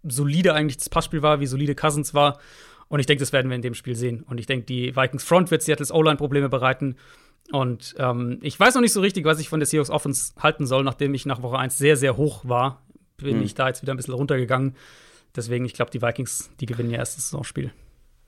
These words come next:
Speaker 2: Ja, Seahawks-Fans, ich bin der Mann für,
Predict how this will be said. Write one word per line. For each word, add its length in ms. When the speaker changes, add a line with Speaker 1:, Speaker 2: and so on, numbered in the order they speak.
Speaker 2:
Ja, 120
Seahawks-Fans, 920
ich 420
bin 140
der 100
Mann 340
für, 400